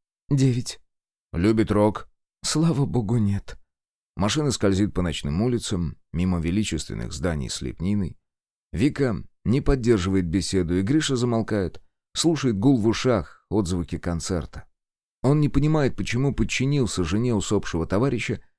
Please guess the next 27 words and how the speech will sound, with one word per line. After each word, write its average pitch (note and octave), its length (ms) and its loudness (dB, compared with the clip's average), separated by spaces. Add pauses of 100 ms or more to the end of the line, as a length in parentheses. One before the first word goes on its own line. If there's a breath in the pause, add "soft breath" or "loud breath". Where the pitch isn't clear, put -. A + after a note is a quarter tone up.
(160)
поменял B2+ 400 2
планы, C3+ 460 4
пожертвовал G#2 640 2
пышным F#2 500 0
бюстом C3 480 0 (220)
доброй A2+ 440 4
самаритянки. G2 960 -2 (840)
Чувство F3 380 2
вины? F#3 400 2 (460)
Он A#2+ 180 2
не D3 140 4
был B2+ 160 4
с - 60 -4
Тихоном G#2 420 0
в - 40 -10
самый G2 300 0
страшный F2+ 520 -2
и - 20 -4
фатальный F2 640 -2 (260)
период A2 340 4
его G2+ 180 4
жизни, F#2 340 0
концертную F#2+ 600 -2
деятельность F2+ 500 -2
поставили E2 420 -2
на E2 140 -2
паузу. E2+ 480 -2